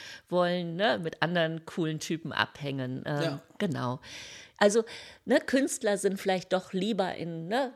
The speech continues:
Speaker 1: Gemeinden, wo das eine Rolle spielt.
Speaker 2: Ja,
Speaker 1: Ja?
Speaker 2: klar.
Speaker 1: Und ich glaube, das hat seine Berechtigung auch. Und trotzdem, glaube ich, berauben wir uns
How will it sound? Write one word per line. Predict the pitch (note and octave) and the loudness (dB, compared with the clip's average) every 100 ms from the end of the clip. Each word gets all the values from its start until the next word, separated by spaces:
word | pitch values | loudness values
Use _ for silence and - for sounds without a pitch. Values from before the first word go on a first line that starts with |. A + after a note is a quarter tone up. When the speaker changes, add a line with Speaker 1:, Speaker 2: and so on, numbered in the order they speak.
| - | -6
Speaker 1:
Gemeinden, | F#3 E3+ E3 F3 F3 F3 | -6 -4 -4 -6 -8 -8
wo | D#3+ E3 E3 | -2 -2 -2
das | E3 E3+ - | -4 -4 -6
eine | F3+ | -8
Rolle | - B3+ A3 | -2 0 0
spielt. | - - B2+ A#2+ G2 - | -4 -10 -8 -8 -8 -4
Speaker 2:
Ja, | E3 D#3+ G#3 | -2 0 -4
Speaker 1:
Ja? | |
Speaker 2:
klar. | G#3 F#3 | -4 -2
Speaker 1:
Und | G3 G3 - - - - | -2 -4 -8 -14 -12 -8
ich | - | 0
glaube, | A3 A#3+ A3+ | 2 4 2
das | G#3+ - - - | 0 -4 -8 -2
hat | A3+ - - - | -2 -2 -8 -8
seine | - F#3 F3+ | -2 -2 0
Berechtigung | F3 E3 E3 - A3+ A3+ A#3 A#3 | -2 -2 -4 -6 -4 -2 -2 -2
auch. | G3 A3 G#4 - - _ - - - - - _ - - | -2 -2 -2 -6 -18 _ -20 -20 -20 -20 -20 _ -20 -18
Und | - F3+ | -12 -10
trotzdem, | - - A3 - - F#3+ | -8 -8 -8 -6 -4 -4
glaube | F#3 F3+ F#3 F#3 | -4 -6 -6 -6
ich, | F#3 - | -6 -10
berauben | - - - F3 G#3 F#3+ F3 | -10 -8 -2 -2 0 -2 0
wir | E3+ - | -2 -2
uns | E3+ F3 F3+ - - | -2 -2 -4 -6 -8